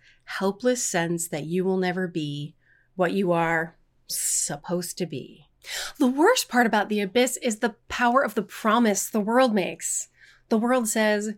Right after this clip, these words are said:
Speaker 2: "If you can reach this deliberately unreachable goal, you will finally, definitively, and permanently belong within the
Speaker 1: <laughs>
Speaker 2: human family. You will be loved and lovable. You will be safe.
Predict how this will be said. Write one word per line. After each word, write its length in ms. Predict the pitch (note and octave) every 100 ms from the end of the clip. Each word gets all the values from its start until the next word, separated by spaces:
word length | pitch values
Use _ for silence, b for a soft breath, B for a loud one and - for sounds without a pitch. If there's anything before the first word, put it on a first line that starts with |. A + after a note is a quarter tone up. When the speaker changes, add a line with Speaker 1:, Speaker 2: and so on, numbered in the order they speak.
| b b b _
Speaker 2:
"If 140 | E3+ G3+
you 120 | C#4+
can 160 | F4+
reach 340 | D#4 F4+ A4+ -
this 360 | F#3+ F3 - - _
deliberately 560 | - E3+ F3 E3 F3 E3+
unreachable 640 | E3 E3+ F3 F3 E3 D#3 -
goal, 560 | C4 A3+ E3+ F#3 A#3 B B B
you 180 | A#3 C4+
will 220 | C#4+ C#4
finally, 760 | - - C4+ E4 E4 E4 D#4+ B -
definitively, 760 | G#3 - E4 E4 D#4+ D#4 D4+ D#4
and 180 | G3 F#3+
permanently 440 | C4+ C#4 C4+ C4
belong 920 | G3+ C4 A#3+ B3 B3 G#3+ F#3+ E3+ D#3 - -
within 540 | A3+ - B3 B3+ B3
the 80 | A#3+
Speaker 1:
<laughs> 120 | A3+
Speaker 2:
human 280 | B3 A#3+ A#3+
family. 580 | A#3+ A#3 A#3 G#3+ F#3+ F3+ B -
You 260 | G3+ D4+
will 360 | B3 A#3 F4 B3
be 120 | A3
loved 440 | G#3 A3 G#3+ A3+ A#3+
and 200 | A#3 C4+
lovable. 560 | E4+ E4+ G3 F#3+ G3 - _ B B C#4
You 240 | A3+ D#4 D#4+
will 120 | B3
be 100 | G#3+
safe. 540 | - E4 D4+ F#3+ -